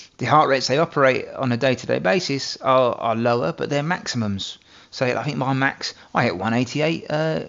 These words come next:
on Monday night on a Zwift race. Um, wasn't pleasant, but, like, my, most of my running is done at, like, a hundred and twenty-five to a hundred and thirty-five beats a minute.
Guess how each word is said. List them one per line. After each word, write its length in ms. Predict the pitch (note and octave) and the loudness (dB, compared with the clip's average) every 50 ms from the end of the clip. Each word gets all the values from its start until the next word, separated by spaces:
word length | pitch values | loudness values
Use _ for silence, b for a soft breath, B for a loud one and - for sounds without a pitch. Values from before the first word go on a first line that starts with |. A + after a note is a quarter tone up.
| - - - | -12 -8 -6
on 380 | - C#3+ D#3+ D#3+ D#3+ D#3+ - - _ _ _ _ | -4 -2 -2 -2 -4 -6 -8 -12 _ _ _ _
Monday 280 | F3 F#3 G#3+ G#3 F#3+ F#3+ | 0 2 2 4 4 2
night 300 | F#3+ G3 F3 C3+ - - | 2 2 2 2 0 0
on 140 | C3+ C3+ | -2 -2
a 40 | C#3+ | -2
Zwift 280 | D3 D#3 D#3 - - - | -2 -4 -6 -6 -4 -6
race. 320 | A2+ F#2+ F#2+ - - - B B B B B B B B _ | -6 -6 -6 -10 -12 -12 B B B B B B B B _
Um, 440 | B2+ B2 B2 B2+ A#2+ A#2 A#2 G#2+ - - | 2 4 4 4 4 2 0 -2 -6 -8
wasn't 400 | - G3+ G#3+ A3 F3 C#3+ A#2+ - | -4 2 2 4 4 2 0 -2
pleasant, 380 | - A#2+ A2 G#2+ A2 G#2+ - - _ B B B B B B _ | -2 -4 -4 -4 -4 -8 -12 -12 _ B B B B B B _
but, 340 | F3+ F3 D#3 - - - B2 | 6 6 6 6 2 0 2
like, 340 | D3 D#3 D#3 - - - - - - - - - - _ - - - _ _ _ _ _ _ - - | 2 2 2 2 -4 -12 -14 -14 -14 -14 -14 -16 -20 _ -20 -20 -20 _ _ _ _ _ _ -20 -8
my, 160 | - E3+ D#3+ | 0 2 4
most 300 | E3+ F#3 F#3+ F3+ - - | 6 6 6 4 4 2
of 60 | E3 | 2
my 120 | D3+ D3 D3+ | 2 4 4
running 580 | E3 G#3+ A3+ G3+ C3+ A#2 C3+ F3 F#3+ F3+ E3 - | 6 4 4 4 4 2 0 0 0 -2 -2 -4
is 160 | C#3+ C3 B2+ | -4 -6 -2
done 220 | - D#3 D3+ D3 | 0 2 2 4
at, 260 | D3 D3+ - - - - B B B B B B B B B B B B _ | 2 0 -2 -4 -8 -14 B B B B B B B B B B B B _
like, 240 | - C3 B2 G#2 - | -4 -4 -4 -4 -4
a 60 | - | -2
hundred 280 | C#3 C#3+ C#3+ C3+ C3+ C#3 | -2 0 0 0 -2 -2
and 140 | C#3+ C3+ - | -4 -4 -4
twenty-five 560 | - C#3+ C#3 C#3 C3 - C#3 C#3 C#3 C#3 - | -2 0 0 0 0 2 2 4 4 4 2
to 60 | - | 0
a 40 | C3 | 0
hundred 220 | A#2+ C#3+ C#3 C3 C3+ | 0 0 0 0 -4
and 100 | C#3 - | -4 0
thirty-five 560 | - E3+ E3+ - - - - A2 G#2 G#2 - | 2 2 2 0 -2 -4 -4 -4 -4 -4 -6
beats 220 | A2+ G#2 - - | -8 -8 -8 -8
a 60 | - | -8
minute. 160 | G#2+ G2+ - | -8 -10 -10